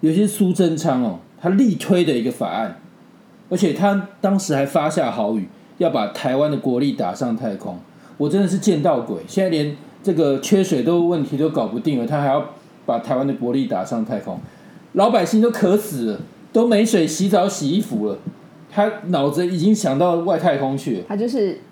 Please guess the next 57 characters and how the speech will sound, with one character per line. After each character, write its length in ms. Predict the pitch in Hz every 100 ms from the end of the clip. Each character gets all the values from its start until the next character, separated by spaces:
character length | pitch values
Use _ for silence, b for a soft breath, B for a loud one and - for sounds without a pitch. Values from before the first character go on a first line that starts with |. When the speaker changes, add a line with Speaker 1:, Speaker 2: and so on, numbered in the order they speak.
| _
Speaker 2:
大 180 | - 302
气 220 | 262 302 240
层 100 | 180
的 80 | 180
事 160 | 196 214
管 220 | - -
不 60 | 190
了， 180 | 170
就 60 | 170
管 240 | - 143
到 100 | -
外 160 | 180 190
太 160 | 202 147
空 220 | 165 147
去。 60 | 170
Speaker 1:
但 120 | 185
是 140 | 170 190
我 140 | 135
觉 140 | -
得 220 | 131 135 139 - -
更 400 | - 175 139 127 123
惊 220 | 170 160
人 140 | 127
的 80 | 110
事 160 | 113 127
情 180 | 113
在 180 | 101 113
后 180 | 104 101
面。 200 | 95 87 - - -
Speaker 2:
嗯。 280 | 185 170 147 - -
Speaker 1:
在 180 | - 226
立 160 | 254
法 260 | 214 151 131
院， 320 | 185 139 - - _ -
谁 480 | - - 156 160
去 420 | 180 - 202 170 - - _ _
这 100 | -
个 440 | 185 170 151 131 -
主 280 | - 202 156
推 260 | 147 208 202
这 100 | 214
个 80 | 185
太 220 | - 180
空 180 | 175 165
发 200 | 165 160
展 200 | 117 117
法？ 240 | 101 90 - - -
Speaker 2:
嗯。 240 | 190 170 - -
Speaker 1:
就 120 | 320
是 100 | 214
他 180 | 214 240
的 80 | 214
女 220 | 160 135
儿 280 | 131 151 147
苏 280 | - 208 208
巧 340 | - - 151
慧， 340 | 156 165 123